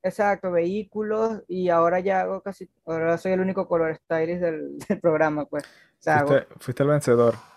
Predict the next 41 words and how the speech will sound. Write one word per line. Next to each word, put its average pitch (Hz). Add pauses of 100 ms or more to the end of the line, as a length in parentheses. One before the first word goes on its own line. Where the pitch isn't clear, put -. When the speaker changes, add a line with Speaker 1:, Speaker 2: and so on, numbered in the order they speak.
(120)
Speaker 2:
que, 110
que, 120
el 120
que 120
quedaste. 123
<laughs> 107 (840)
Speaker 1:
Sí, 240
no 214
sé 220
si 254
había 247
más 240
gente 233
haciendo 202
Speaker 2:
Last 135
man 147
Speaker 1:
color 151
stylist. 127 (1300)
Speaker 2:
standing. -
Speaker 1:
<laughs> - (540)
Mi 190
sospecha 196
es 220
que 226
ellos 220
tenían 202
concept 190
artists, 208 (320)
pero 156
Speaker 2:
Mm. -
Speaker 1:
ahora 156
para 156
liberar 147
los 185
concept 175
artists 175
y -
que 147
hagan 151
ellos 180
pinturas, 185